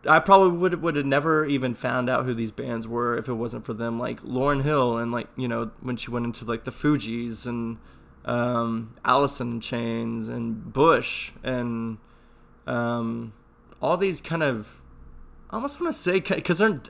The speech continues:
I don't think they're considered mainstream by any means, but they're kinda, like, underground alternative. So I just had to throw those in there before I sign off.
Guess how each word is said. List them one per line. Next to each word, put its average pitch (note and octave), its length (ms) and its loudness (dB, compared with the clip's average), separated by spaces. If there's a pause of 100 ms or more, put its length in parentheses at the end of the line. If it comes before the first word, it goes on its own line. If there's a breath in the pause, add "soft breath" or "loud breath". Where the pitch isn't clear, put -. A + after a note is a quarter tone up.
I F3+ 100 8
don't C4 220 -6
think E3+ 180 0
they're C3+ 100 0
considered A#2+ 560 -6
mainstream A#2+ 640 -4
by B2 120 -2
any A#2+ 140 -4
means, A#2+ 400 -6
but - 260 -8
they're D#3 80 -4
kinda, F3 200 -2
like, C3 180 -4
underground C3+ 960 -4
alternative. D3+ 800 -6 (520 soft breath)
So C#3+ 340 4
I D3+ 80 4
just E3+ 200 0
had F3+ 120 2
to F3+ 60 2
throw F3 260 6
those E3 220 4
in C#3 140 4
there C3 300 2 (520 soft breath)
before C#3+ 320 4
I - 20 4
sign C3 340 4
off. B2 420 2